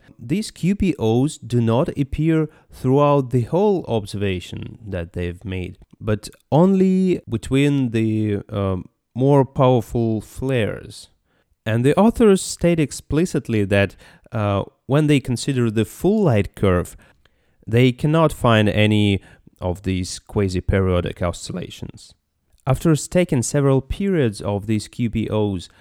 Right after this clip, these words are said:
uh, the authors conclude that fractional change in the flux, uh, is around seven percent. By comparison with stellar mass black holes in X-ray binaries,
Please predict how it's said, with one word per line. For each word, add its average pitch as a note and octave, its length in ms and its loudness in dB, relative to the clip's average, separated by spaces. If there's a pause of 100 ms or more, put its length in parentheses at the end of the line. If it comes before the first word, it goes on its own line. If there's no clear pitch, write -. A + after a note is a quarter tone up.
(320)
uh, G2+ 260 -4
the G2 160 -8
authors F#3+ 380 -6
conclude C3 400 -4
that G#2+ 300 0
fractional A#2+ 720 0
change E3+ 400 -4
in C#3 200 -2
the B2+ 80 -2
flux, - 640 -8
uh, G#2 420 -4
is C3 200 -6
around B2 360 2
seven A#2+ 340 -2
percent. - 640 -6 (720)
By G2+ 220 2
comparison B2+ 800 2
with G#2+ 240 0
stellar D3+ 440 -2
mass B2 380 0 (220)
black G2 460 -4
holes F#2+ 380 -2 (300)
in F#2 440 -2
X-ray G2 360 -2
binaries, F#2 560 -6